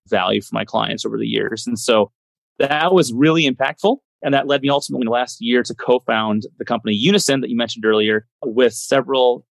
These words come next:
people way smarter and way more, I would say, distinguished than myself in the, in the business world, C-suite executives from Fortune five hundred companies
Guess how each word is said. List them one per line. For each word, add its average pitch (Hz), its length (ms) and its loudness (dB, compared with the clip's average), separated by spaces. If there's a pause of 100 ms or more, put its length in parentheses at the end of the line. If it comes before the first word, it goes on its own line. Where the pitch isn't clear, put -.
(120)
people 120 320 -4
way 170 260 4
smarter 147 640 0 (320)
and 131 300 -4
way 156 340 4
more, 151 400 0 (300)
I 135 100 0
would 120 100 0
say, 117 200 2
distinguished 143 520 0
than 139 160 -4
myself 127 540 0
in 120 80 -2
the, 120 180 -2
in 127 60 -10
the 117 80 -4
business 120 360 -4
world, 107 300 4 (280)
C-suite 117 340 -4
executives 107 480 0
from 101 320 -4
Fortune 107 420 -2
five 104 160 0
hundred 98 220 -4
companies 101 500 -4